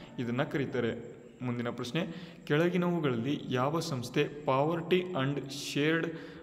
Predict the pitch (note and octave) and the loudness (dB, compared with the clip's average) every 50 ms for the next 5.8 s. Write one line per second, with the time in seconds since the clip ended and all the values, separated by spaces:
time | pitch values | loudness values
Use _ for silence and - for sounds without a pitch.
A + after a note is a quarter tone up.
0 | - - - - D3 C#3 C3+ C3+ - - D3+ C3+ B2+ B2 - D#3 D3 D3+ - - | -18 -10 0 2 4 4 4 2 0 2 2 2 2 2 2 2 0 0 2 0
1 | B2+ B2 B2 A#2+ - - C3 B2 A#2+ A#2+ B2 D3 C#3+ C3 A#2 - - D3+ - - | 2 2 2 0 0 0 2 2 2 2 2 0 0 0 -2 -2 -6 -6 -4 -2
2 | - D3 C3+ A#2 G#2+ A2+ - C3 B2+ B2 B2+ A#2+ - C3+ B2+ C3 C3+ C#3+ C#3 - | 0 2 2 2 0 -2 -2 0 0 0 0 0 0 -2 -2 0 0 -2 0 0
3 | D3 C#3+ C#3 C#3 C3+ A#2+ - C3+ A#2+ B2 C#3 F3+ - - - - - - - - | 0 0 0 -2 -4 -2 0 2 2 2 2 0 -4 -8 -12 -12 -14 -16 -2 0
4 | - C3 C3+ C#3 D3 D#3+ D#3 D#3 D#3+ E3 D#3 D3+ D3 D3+ D#3 D3 - - D3 C#3 | 2 4 4 6 4 4 2 2 2 2 2 4 2 0 0 -2 -2 2 2 4
5 | C#3+ C#3+ C#3+ - - C3 A#2+ B2 - - C3+ B2 B2 A#2+ B2 F3 | 4 2 0 0 0 0 0 0 0 0 2 2 2 2 2 0